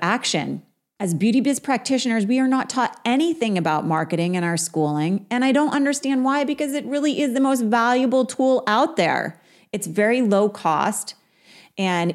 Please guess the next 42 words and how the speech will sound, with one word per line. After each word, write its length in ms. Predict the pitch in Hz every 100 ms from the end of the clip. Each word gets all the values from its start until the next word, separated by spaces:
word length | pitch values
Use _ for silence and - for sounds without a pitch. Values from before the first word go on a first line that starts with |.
| -
easy 340 | 202 196 202
to 200 | 196 -
implement 560 | 175 165 180 170 170 -
once 400 | 151 175 175 170
you're 80 | 196
given 460 | 165 175 165 165
the 80 | 160
right 460 | 151 151 147 139 -
formula. 520 | - 165 156 151 147
Remember, 520 | 151 156 196 190 160
professionals 1040 | 156 - 160 - 175 165 196 208 233 233 - _ _
have 420 | - 165 170 175 - _
plans. 540 | - 180 165 156 160
And 120 | 160 165
you 140 | 190
know, 340 | 214 233 226
if 140 | 202 196
you've 160 | 165
listened 300 | 180 170 190
to 80 | -
my 100 | 185
podcast 640 | - 165 165 165 151 -
or 40 | 160
taken 300 | 170 165 165 170
any 200 | 170 170
of 100 | 165
my 140 | 160
trainings, 500 | 160 170 160 160 165
my 140 | 165 175
mission 680 | 185 220 254 196 151 156 - - -
is 120 | 202 202
to 100 | 208
be, 80 |
have 200 | 208 202
our 160 | 170 190
entire 500 | 190 - 254 262 -
industry, 520 | 214 214 202 - 165
the 200 | 147 160
practitioners 880 | 160 - 202 202 - 233 233 214 175
in 100 | 175
our 120 | 160
industry, 640 | - 165 165 180 208 208